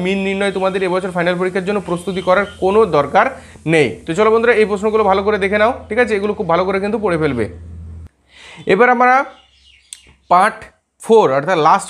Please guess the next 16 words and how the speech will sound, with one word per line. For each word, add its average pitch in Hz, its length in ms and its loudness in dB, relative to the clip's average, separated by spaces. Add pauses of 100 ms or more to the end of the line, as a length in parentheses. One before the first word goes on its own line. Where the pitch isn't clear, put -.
পার্ট 208 240 0
থেকে 214 160 -4
তোমাদের 214 300 0 (100)
প্রশ্ন 185 240 -6 (100)
হবে 190 140 0
কি 180 120 -4
বলো 180 220 0
তো, 202 140 2 (640)
তিনটে 220 380 2 (520)
তোমাদের 170 280 0
লিখতে 175 320 -2
হবে, 196 240 2
কটা 190 140 2
বলো 190 160 0
তো? 240 140 0 (280)
দুটো। 156 320 -2